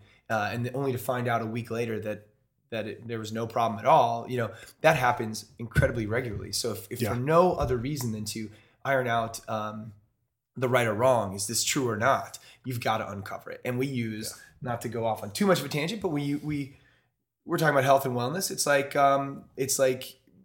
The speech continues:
Speaker 1: an, an injury, like if you get a, a cut, if you don't expose the thing to the air,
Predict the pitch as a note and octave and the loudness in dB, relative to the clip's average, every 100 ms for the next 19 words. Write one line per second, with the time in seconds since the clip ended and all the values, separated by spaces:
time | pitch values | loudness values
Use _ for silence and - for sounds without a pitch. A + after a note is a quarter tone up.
0 | _ C#3 C3+ - C#3 C#3 D#3 D3+ D3 C#3 | _ -10 -10 -6 -6 -2 0 2 2 2
1 | C3 B2+ B2+ B2+ C#3 C3 B2 - - - | 0 0 -2 -2 2 2 2 -2 -4 0
2 | A3 - - - - - _ - B2 B2+ | 2 0 -6 -20 -20 -20 _ -4 -4 0
3 | E3 C#3 - - C#3 D3 B2 B2 C3 C3 | 0 0 -2 0 0 0 -2 -4 -4 -4
4 | B2 A2+ A#2 F#3+ F3 C3+ D#3 | -6 -4 -2 -2 0 -2 -4